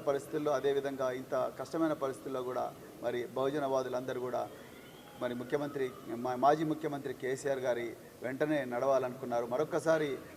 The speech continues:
ఒక బలమైన తెలంగాణను నిర్మించే ఒక యజ్ఞంలో మరి భాగస్వాములు కావాలనుకున్నారు. అందుకొరకు ఈరోజు వాళ్ళందరూ వచ్చింది, ఏది ఆశించి రాలేదు, ఒక తెలంగాణ పునర్నిర్మాణంలో భాగస్వాములు కావాలనే వచ్చిండ్రు, అంతే తప్ప ఇంకొకటి కాదు. మరి ఇంత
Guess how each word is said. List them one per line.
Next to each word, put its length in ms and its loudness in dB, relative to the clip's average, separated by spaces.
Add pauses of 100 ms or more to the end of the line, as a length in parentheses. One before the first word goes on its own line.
(120)
ఒక 80 -2 (100)
బలమైన 380 10 (140)
తెలంగాణను 600 8
నిర్మించే 400 6 (100)
ఒక 100 0 (120)
యజ్ఞంలో 420 8 (440)
మరి 120 4 (140)
భాగస్వాములు 680 8
కావాలనుకున్నారు. 600 4
అందుకొరకు 420 -4
ఈరోజు 220 -2
వాళ్ళందరూ 320 -2
వచ్చింది, 220 -6 (140)
ఏది 180 8 (140)
ఆశించి 400 0
రాలేదు, 320 0 (100)
ఒక 100 -4 (420)
తెలంగాణ 420 6 (160)
పునర్నిర్మాణంలో 840 2 (440)
భాగస్వాములు 680 10
కావాలనే 380 6 (100)
వచ్చిండ్రు, 420 -4
అంతే 240 -4
తప్ప 140 -2 (140)
ఇంకొకటి 380 -6
కాదు. 200 4 (320)
మరి 160 -4
ఇంత 100 -2